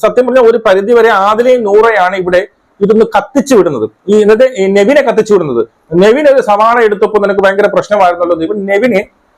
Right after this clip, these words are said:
അങ്ങ് എന്താണ് ഒരു, ഒരു ബാധ കയറിയതല്ല. നെവിൻ ഉടനെ "ടബേനെ എടറി എനിക്ക് ആ പുഡിങ് എടറി" എന്ന് പറഞ്ഞുകൊണ്ട് ഇവള് പാത്രത്തിൽ വെച്ചിരിക്കുകയാണ്. ഇവളെ എല്ലാവർക്കും കൂടി കൊടുക്കാൻ വേണ്ടിയാ കൊണ്ടത്. "പുഡിങ് എടറി" എന്ന് പറഞ്ഞു,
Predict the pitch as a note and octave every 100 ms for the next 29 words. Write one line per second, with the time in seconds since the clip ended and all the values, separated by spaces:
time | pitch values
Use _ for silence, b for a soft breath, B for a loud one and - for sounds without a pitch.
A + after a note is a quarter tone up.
0 | - F3 F#3 F#3+ F3 F3+ F#3 F3+ G3+ A#3
1 | A3 A3 G3+ F3+ G3+ C4 C4+ G3+ G3+ G3
2 | E3+ F#3 F#3+ A#3+ E4+ D#4+ G#3+ F3+ F3 E3+
3 | _ _ _ _ _ _ B3+ A#3+ D#4+ D4+
4 | C4 A#3 E4 C#4+ G3+ F3+ F#3 G#3 B3+ D4+
5 | D#4 B3 A#3 A#3 A3 F#3 F#3 F3 D3 G#3
6 | F#3 A3 - G#3+ A3 B3+ A#3+ G#3+ F#3+ B2+
7 | C#3+ F#3+ F#3 F#3+ G3+ A3+ A3 G#3 A3 G#3+
8 | B3+ A3+ G#3 - _ _ _ - A#3 A3+
9 | D#4+ C4+ A3+ B3+ B3 G#3 G3